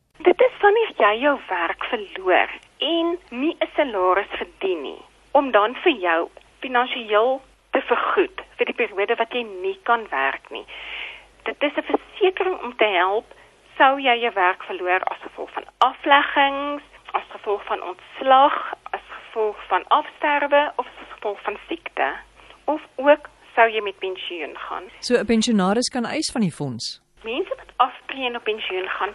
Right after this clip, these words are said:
Speaker 1: kan van die fonds eis. Hulle moet egter net in gedagte hou dat jy nie van die werkloosheidsversekeringsfonds kan eis en 'n staatspensioen terselfde tyd kan ontvang nie. Jy gaan dus eers van die fonds kan eis en dan aansoek doen vir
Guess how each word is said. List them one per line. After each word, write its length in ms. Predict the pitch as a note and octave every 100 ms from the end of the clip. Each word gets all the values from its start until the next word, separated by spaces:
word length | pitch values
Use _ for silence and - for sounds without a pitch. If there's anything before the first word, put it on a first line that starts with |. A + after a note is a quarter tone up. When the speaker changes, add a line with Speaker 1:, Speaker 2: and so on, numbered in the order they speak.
| -
Speaker 1:
kan 220 | - A3+ A3
van 120 | A#3
die 140 | G3+ -
fonds 240 | E3+ E3+ -
eis. 220 | - - -
Hulle 260 | G3+ A#3
moet 200 | G4 G#4 -
egter 320 | E3+ - -
net 200 | - F3+
in 100 | A3
gedagte 560 | A#3+ - - - - E3+
hou 180 | D3 D3+ - - - - -
dat 140 | A#3
jy 180 | G#3 G#3
nie 200 | C4+ A4 -
van 100 | C4+
die 80 |
werkloosheidsversekeringsfonds 1160 | G#3+ F3+ - C4 - - B3 A#3+ A#3+ - A3 -
kan 160 | A3+ -
eis 340 | - F#3 B3+ - - _ -
en 200 | D#4+ E4+
'n 160 | - -
staatspensioen 840 | - A3 A3 - G3+ - F3+ E3+ E3+
terselfde 460 | G3+ - G#3+ G#3+ A3
tyd 260 | G3 F#3+ -
kan 180 | F3+ F3
ontvang 480 | - - D#3 C#3+
nie. 140 | - - - - - -
Jy 100 | G3+
gaan 200 | A#3 A3
dus 160 | A3+ - -
eers 420 | A3 A#3+ E4 -
van 120 | G#4+
die 160 | G#4 -
fonds 240 | G#3+ G3 -
kan 180 | F#3+ E3
eis 380 | - E3 C#4 - _ - - -
en 220 | G#3+ A#3+
dan 260 | F#3+ F#3 -
aansoek 380 | G#3 G3+ - -
doen 160 | G3
vir 140 | G3